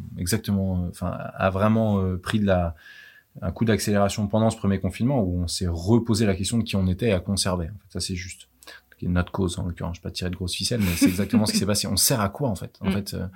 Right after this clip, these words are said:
Speaker 1: et est-ce qu'on peut continuer à voyager comme on le fait depuis cinquante ans ?
Speaker 2: Mm.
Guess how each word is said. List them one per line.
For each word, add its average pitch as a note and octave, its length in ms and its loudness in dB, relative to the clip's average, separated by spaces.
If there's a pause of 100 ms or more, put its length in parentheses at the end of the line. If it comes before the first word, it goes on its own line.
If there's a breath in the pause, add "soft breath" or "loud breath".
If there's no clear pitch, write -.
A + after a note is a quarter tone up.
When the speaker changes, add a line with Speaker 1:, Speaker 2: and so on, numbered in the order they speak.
(440 loud breath)
Speaker 1:
et G2+ 60 0
est-ce F#2+ 100 0
qu'on A#2+ 120 4
peut A#2 120 2
continuer A2+ 380 2
à G#2 60 4
voyager G2+ 340 4
comme F#2+ 160 0
on F#2 60 2
le F2+ 40 -2
fait G2+ 100 -4
depuis - 160 -8
cinquante F2+ 280 -4
ans ? A#2 220 -6 (400 loud breath)
Speaker 2:
Mm. F#3 60 -2